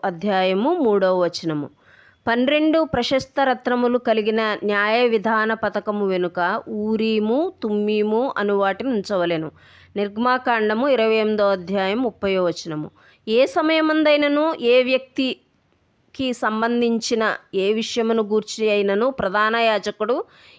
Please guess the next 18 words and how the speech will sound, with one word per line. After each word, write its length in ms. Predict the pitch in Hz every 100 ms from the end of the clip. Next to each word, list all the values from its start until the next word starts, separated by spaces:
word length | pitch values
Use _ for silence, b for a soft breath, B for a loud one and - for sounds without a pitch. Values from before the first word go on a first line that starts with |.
| -
ఈ 140 | 226
రెండు 300 | 233 226 247
రాళ్ల 300 | 269 262 254
సహాయముతో 800 | 262 247 220 220 220 214 202 269
దేవుని 380 | 226 226 233 254
చిత్తమును 480 | 254 226 233 226 220
కనుగొనును." 600 | 208 190 190 196 170 156 B B B
సంఖ్యాకాండం 840 | - 220 226 269 269 269 262 269 269
ఇరవై 300 | 233 233 247
ఏడు, 420 | 240 240 226 254
ఇరవై 400 | 233 208 220 208
ఒకటి. 420 | 175 170 170 170
ఈ 180 | 214 247
రెండు 560 | 254 262 277 302 302 277 -
రాళ్ళు 440 | 233 233 240 254 247
ఏ 220 | 202 226
విధముగా 420 | 233 269 262 262
పనిచేసినవో 920 | 262 247 233 254 247 269 262 285 285